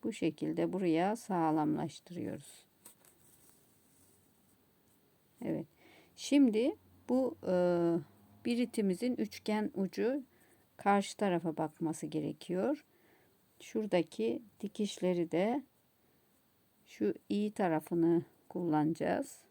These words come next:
Şurası aşağıda kalacak. Şu ipimizin ucunu da saklayarak şöyle tutuyorum. Şu şekilde arkadaşlar bakın. Şöyle tutuyorum ve buradan hemen tutturmaya başlıyorum.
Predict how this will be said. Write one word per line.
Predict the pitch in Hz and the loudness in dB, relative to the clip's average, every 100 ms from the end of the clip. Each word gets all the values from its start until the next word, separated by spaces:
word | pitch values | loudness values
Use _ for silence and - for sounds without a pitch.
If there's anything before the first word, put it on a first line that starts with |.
| _ | _
Şurası | - 180 170 156 - - | -8 -2 -2 -2 -8 -6
aşağıda | 170 - 160 156 147 | -6 -4 -6 -6 -8
kalacak. | 175 139 147 - 226 - - - - _ | -8 -8 -8 -6 -6 -8 -20 -20 -20 _
Şu | - - 196 - | -12 -4 -4 -4
ipimizin | 196 - 175 170 165 156 | -8 -2 0 2 0 -2
ucunu | 170 175 170 156 | -2 0 2 2
da | 147 | 0
saklayarak | - 185 180 - 160 151 147 185 262 - | -2 -4 -4 -2 0 0 0 -2 -2 -10
şöyle | - 196 180 151 - | -8 -2 0 0 -2
tutuyorum. | - - - 214 208 202 208 _ _ _ _ _ _ _ _ _ - | -8 -12 -4 -2 0 0 -2 _ _ _ _ _ _ _ _ _ -8
Şu | 185 | -6
şekilde | - 170 - 156 160 190 220 247 _ - | -2 -4 -4 -6 -4 -2 -2 -6 _ -8
arkadaşlar | 160 165 180 170 - 196 208 | -6 -6 -6 -8 -6 -8 -4
bakın. | 160 - 226 240 _ _ _ _ _ _ | -6 -6 -8 -10 _ _ _ _ _ _
Şöyle | - 165 139 160 | -6 -4 -4 -6
tutuyorum | - 214 - 175 160 175 220 - _ _ - | -8 -16 -6 0 2 2 -4 -8 _ _ -4
ve | 170 - | -4 -2
buradan | 226 190 160 170 240 269 _ _ _ _ _ _ | -4 0 2 2 2 -2 _ _ _ _ _ _
hemen | 220 202 180 185 220 240 - _ _ _ _ _ _ _ _ _ - | -2 2 4 4 2 -2 -6 _ _ _ _ _ _ _ _ _ -6
tutturmaya | 233 214 - 170 165 175 202 | -6 -4 0 2 4 4 2
başlıyorum. | 190 175 - - 147 151 | 0 -2 -4 -8 -8 -8